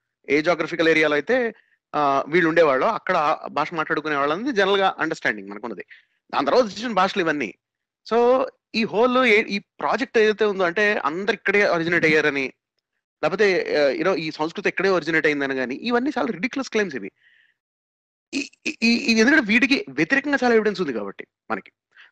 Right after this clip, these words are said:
So this is what we have to understand. అంటే linguistic analysis బట్టి చూస్తే, కేవలం la-, language studies and archaeology బట్టే చూస్తే,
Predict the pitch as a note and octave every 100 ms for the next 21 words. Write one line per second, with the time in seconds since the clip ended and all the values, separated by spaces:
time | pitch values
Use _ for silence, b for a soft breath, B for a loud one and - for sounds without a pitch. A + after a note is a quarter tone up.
0 | - D4 G3+ E3+ A3 C#4 G#3+ A#3 A3 A3
1 | F#3 F3 - A2+ E3 A#3+ C#3 F#3+ A#3+ -
2 | A#3+ A3+ A3 G3 G3+ F3 F#3+ - F#3 -
3 | - - A#2+ G#3 B3 A#3+ D#3 - C3 D3+
4 | G3 F#3+ F#3 F#3+ F#3 C#3 - F3+ E3+ D3
5 | - E3+ C#3+ - A2 G2+